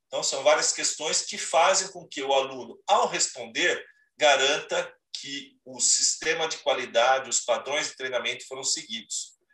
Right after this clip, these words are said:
E aí, caso ocorra algum desvio de padrão, né, o centro e o instrutor recebem um e-mail informando que aquele aluno informou que aquela, ah, etapa, aquele, eh,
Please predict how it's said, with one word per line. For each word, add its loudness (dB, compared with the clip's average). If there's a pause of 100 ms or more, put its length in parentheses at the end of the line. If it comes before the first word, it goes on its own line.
(220)
E 2
aí, 4
caso 4
ocorra -2
algum -2
desvio 0
de -8
padrão, 2 (380)
né, -2
o -8
centro 2
e 2
o -10
instrutor -4 (240)
recebem 4
um -6
e-mail 0
informando -6
que -6
aquele -4
aluno -2 (200)
informou -6
que -6
aquela, 2 (600)
ah, -4
etapa, 2
aquele, -6 (1300)
eh, -8